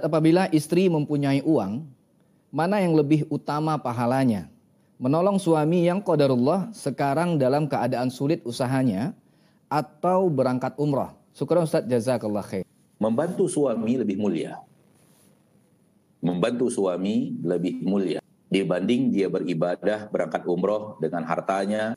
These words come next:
Speaker 2: sehingga dia bisa menikmati umroh dengan hartanya, namun suami membutuhkan bantuannya yang tidak bisa dia penuhi,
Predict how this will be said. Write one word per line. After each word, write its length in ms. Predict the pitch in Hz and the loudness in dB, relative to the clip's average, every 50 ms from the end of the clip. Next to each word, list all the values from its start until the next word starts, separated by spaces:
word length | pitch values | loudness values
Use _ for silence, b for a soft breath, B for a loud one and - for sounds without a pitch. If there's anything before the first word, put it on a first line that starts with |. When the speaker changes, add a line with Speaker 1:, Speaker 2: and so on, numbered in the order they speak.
| - - | -8 -8
Speaker 2:
sehingga 800 | - 95 90 101 120 117 117 120 120 120 123 131 - - - - _ _ - | -4 -2 0 0 2 2 0 0 0 -2 -4 -6 -8 -12 -16 -20 _ _ -2
dia 160 | 101 98 87 | -2 0 0
bisa 160 | 92 95 104 | -2 -2 -2
menikmati 640 | 95 90 92 90 90 82 90 98 92 - - 98 92 | -2 -2 -2 -4 -2 -2 -2 -2 -2 -2 -2 0 0
umroh 560 | 95 98 101 110 127 139 139 139 139 143 143 - _ _ _ _ _ _ _ _ _ _ _ _ _ _ - | 2 2 2 2 0 0 -2 -6 -10 -14 -16 -18 _ _ _ _ _ _ _ _ _ _ _ _ _ _ -4
dengan 240 | 76 80 85 95 90 | -4 -2 -2 -2 -4
hartanya, 800 | 80 82 85 87 90 82 92 101 113 120 131 139 143 - - - - - - - _ _ _ _ _ _ _ _ _ _ _ _ _ 127 | -2 -4 -4 -4 -2 -2 -2 -2 0 0 -2 -2 -4 -4 -6 -10 -12 -14 -16 -20 _ _ _ _ _ _ _ _ _ _ _ _ _ -4
namun 560 | 117 - 175 190 214 233 240 247 - - - - - - | -4 -2 0 0 0 0 -2 -2 -4 -8 -12 -14 -16 -16
suami 400 | - - - 208 202 202 214 233 | -6 -2 0 0 0 0 0 0
membutuhkan 720 | 220 101 92 87 87 - 104 101 101 - 104 98 101 98 | 0 0 -2 -2 -2 0 -2 0 0 -2 -2 -2 -2 -2
bantuannya 880 | 90 87 92 90 90 85 90 101 101 107 107 104 104 98 92 80 - - - _ _ _ _ _ _ _ _ _ _ _ _ _ _ _ _ _ _ _ _ _ _ _ _ _ - | -2 -2 -4 -4 -6 -6 -2 -2 0 0 0 -2 -4 -4 -4 -6 -8 -12 -18 _ _ _ _ _ _ _ _ _ _ _ _ _ _ _ _ _ _ _ _ _ _ _ _ _ -4
yang 160 | 90 87 85 | -4 -2 0
tidak 240 | 85 104 104 - - | 0 0 0 0 -2
bisa 240 | 95 87 - 92 87 | -4 -4 -2 -2 -2
dia 160 | 85 85 85 | 0 -2 -2
penuhi, 560 | 82 - 82 87 101 107 117 120 107 87 80 | -2 -2 -2 -2 0 0 0 0 -2 -2 -4